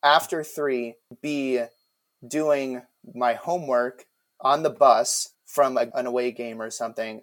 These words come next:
and then I don't get home till nine P M, and then I have dinner at nine thirty. How can school boards be thinking that is a good developmental system for their students? I was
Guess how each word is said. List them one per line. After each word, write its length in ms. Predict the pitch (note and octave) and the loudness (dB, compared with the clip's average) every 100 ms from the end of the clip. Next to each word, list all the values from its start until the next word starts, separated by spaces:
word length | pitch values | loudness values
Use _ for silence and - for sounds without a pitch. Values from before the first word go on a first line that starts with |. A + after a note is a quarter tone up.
| - | -8
and 100 | C3+ | -4
then 80 | |
I 140 | C3+ B2+ | -2 -2
don't 200 | C3 B2+ | -4 -2
get 120 | A#2+ | -2
home 240 | B2 A#2+ | -2 -6
till 200 | A#2+ B2+ | -8 -10
nine 300 | A#2 A2+ A2 | -8 -8 -10
P 160 | G#2+ G2 | -12 -14
M, 200 | - - _ _ _ _ | -14 -14 _ _ _ _
and 160 | B2+ B2+ | -8 -2
then 320 | B2 A#2 G#2+ _ | -2 -2 -8 _
I 100 | C3 | -2
have 280 | B2 A#2 A#2 | 2 2 0
dinner 240 | B2+ A#2 | -6 -4
at 160 | A2 G2+ | -4 -4
nine 240 | A2+ - | -8 -12
thirty. 400 | - - - - _ _ _ _ _ _ | -12 -14 -14 -16 _ _ _ _ _ _
How 180 | D#3 E3 | 0 0
can 320 | - G3 D3+ _ _ _ _ _ _ _ | 0 -8 -10 _ _ _ _ _ _ _
school 420 | - - D#3 D#3+ | -10 -6 -2 -2
boards 600 | C#3+ C3 B2+ B2 A#2+ - - | 0 0 2 0 -4 -14 -10
be 120 | C3 | -10
thinking 580 | C#3 C3 C3 A#2+ G#2+ G#2+ | -8 -8 -6 -8 -10 -8
that 260 | F3+ A#2+ B2 | 0 2 2
is 320 | A#2+ A2+ - _ | 0 -8 -12 _
a 80 | B2+ | -12
good 260 | B2 C3 B2 | -6 -6 -6
developmental 720 | B2 B2+ A#2 A#2 A#2 A2+ A2 | -6 2 2 2 -6 -8 -8
system 580 | G#2+ - A2+ - - F2 | -6 -6 -8 -10 -14 -16
for 180 | - A#2 | -12 -8
their 140 | A2 | -8
students? 640 | - - G#2+ G2+ - - - _ _ | -10 -10 -10 -12 -12 -14 -14 _ _
I 160 | D3+ F#3 | 6 8
was 420 | G3 E3 B2+ - | 6 2 0 -8